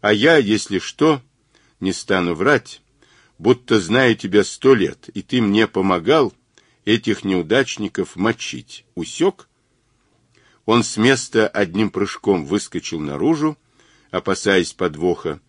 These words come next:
помахал рукой. "Гони, дядя!" Белый мастодонт,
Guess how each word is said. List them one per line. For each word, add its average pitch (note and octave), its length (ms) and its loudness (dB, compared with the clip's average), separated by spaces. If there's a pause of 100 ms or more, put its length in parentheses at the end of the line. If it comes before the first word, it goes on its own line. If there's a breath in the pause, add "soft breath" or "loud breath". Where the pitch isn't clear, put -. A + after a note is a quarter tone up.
(280 soft breath)
помахал G2 480 0
рукой. E2+ 360 -4
"Гони, C#3 320 4
дядя!" B1+ 400 -6 (2000 soft breath)
Белый D#3 440 6
мастодонт, C#3 920 2